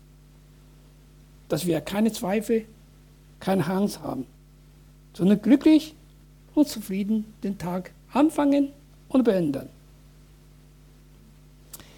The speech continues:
Dein Wort ist meinen Fußes Leuchte und ein Licht auf meinem Weg.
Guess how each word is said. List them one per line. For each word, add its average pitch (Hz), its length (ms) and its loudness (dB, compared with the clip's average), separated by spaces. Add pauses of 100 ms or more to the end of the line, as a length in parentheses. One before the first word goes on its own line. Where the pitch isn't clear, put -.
(380)
Dein 294 240 6
Wort 294 160 6
ist 269 180 0
meinen 262 400 4
Fußes 269 460 -2
Leuchte 233 580 2
und 190 140 -6
ein 180 200 -4
Licht 269 240 4
auf 202 200 -4
meinem 208 280 0
Weg. 202 360 -2